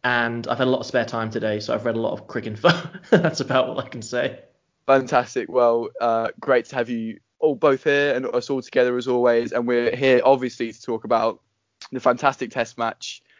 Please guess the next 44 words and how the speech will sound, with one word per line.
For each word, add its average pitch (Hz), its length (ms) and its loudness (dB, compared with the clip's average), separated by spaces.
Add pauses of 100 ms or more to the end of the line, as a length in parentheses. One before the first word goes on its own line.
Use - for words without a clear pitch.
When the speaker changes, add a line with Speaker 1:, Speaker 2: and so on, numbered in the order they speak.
(200)
Speaker 2:
the 107 60 -20
first 120 340 0
test - 420 -4 (120)
between 117 260 -8
England 120 340 -4
and 110 80 -6
Pakistan. 113 720 -4 (540)
Um, 107 420 -4
it 120 100 -2
was 113 140 -4
Old 123 200 2
Trafford 139 360 0
again. 120 460 -8 (160)
I'm 117 80 -6
sure 117 180 -6
they're 107 120 -6
quite 107 260 -4
thankful 110 340 -10
to 113 120 -12
have 113 440 -6
<laughs> - 80 -16
all 139 140 2
the 127 140 2
England 117 180 -2
players 113 240 2
out 107 80 0
of 107 60 -4
their 107 120 -2
hotel 113 380 0
by 110 100 -2
the 104 60 -4
end 107 120 -8
of 110 40 -6
this. 113 320 -4 (560)
Um, 113 320 4 (160)
Speaker 1:
<laughs> - 140 -20
Speaker 2:
<laughs> - 160 -20
a, 127 480 2
a 123 80 0
stunning 135 500 0
four 139 380 4
days 117 280 2
of 104 120 -16
cricket 110 500 -4